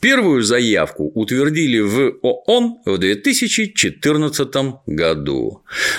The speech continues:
Она как раз была про Охотское море, ну, в котором недавно гоняли этого Джона Маккейна.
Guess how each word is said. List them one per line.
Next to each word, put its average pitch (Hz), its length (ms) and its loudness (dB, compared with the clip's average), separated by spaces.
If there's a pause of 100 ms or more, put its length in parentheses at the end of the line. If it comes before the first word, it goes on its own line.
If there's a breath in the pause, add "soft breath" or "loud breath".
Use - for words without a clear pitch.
Она 123 480 0
как - 200 -2
раз 170 200 2
была 107 440 2
про 110 380 0
Охотское 110 920 -2
море, 95 680 0
ну, 143 220 -2
в - 80 -14
котором 90 540 -2
недавно 92 500 0
гоняли 95 640 -2
этого 80 320 0
Джона 82 480 0
Маккейна. 69 960 -4